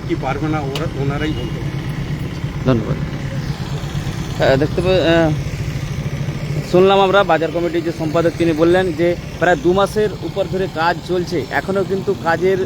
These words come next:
Speaker 2: যে প্রক্রিয়া, সেই প্রক্রিয়া কিন্তু এখনও কিন্তু বাজার কমিটি বুঝে উঠতে পারেনি। ইতিমধ্যে এক মাসের উপরেই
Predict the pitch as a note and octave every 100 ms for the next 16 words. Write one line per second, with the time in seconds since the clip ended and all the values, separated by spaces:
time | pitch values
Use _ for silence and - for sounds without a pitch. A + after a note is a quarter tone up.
0 | - - F3+ E3 E3 - F#3+ E3 C3 E3+
1 | B2+ E3 D3 F#3 F3+ F#3 F#3+ - D3+ F3+
2 | E3+ F3+ E3 D3+ E3+ D#3+ E3+ D#3+ D3 D#3
3 | E3 E3+ D#3+ D#3+ C3 G#2+ - - - -
4 | F3 A3 A3+ G#3 A#3+ E3+ F3+ G#3 G#3 G3
5 | F3+ G3+ C#3